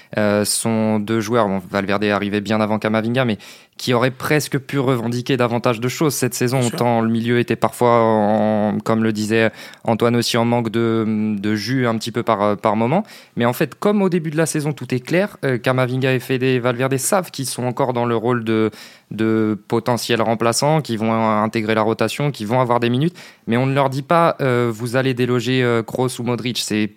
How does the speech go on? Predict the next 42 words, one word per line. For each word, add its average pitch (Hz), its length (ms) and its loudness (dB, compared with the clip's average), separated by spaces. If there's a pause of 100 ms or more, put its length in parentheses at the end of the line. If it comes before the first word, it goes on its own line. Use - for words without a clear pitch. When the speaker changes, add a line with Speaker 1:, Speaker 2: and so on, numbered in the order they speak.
Speaker 1:
c'est, - 280 -4
on 120 140 2
peut 139 140 -2
pas 226 140 0
leur 175 120 4
vendre 147 180 2
ça 160 180 2
et 120 40 0
personne 175 380 0
ne 165 60 4
leur 143 160 4
dit 143 100 -2
ça. 151 160 -2 (400)
Du 120 100 -2
coup, - 140 0
dans 175 80 6
la 147 100 6
tête 143 260 0
des 147 160 2
joueurs, 165 280 0
c'est - 100 -2
très 139 200 -4
clair 165 220 0
en 117 100 -2
fait. 104 200 -6 (280)
Et, 110 540 0
et 120 60 2
ça 127 220 0
part, 131 260 -2
ça - 380 -2
vient 113 160 -2
aussi 127 320 -2
d'au-dessus 127 420 -2
Ancelotti, 120 520 -2
parce - 180 -2
qu'au 120 100 2
moment 139 320 2
où 127 80 0
on 117 100 -2
signe, 120 300 -2
euh, 110 200 2 (440)
euh, 104 320 4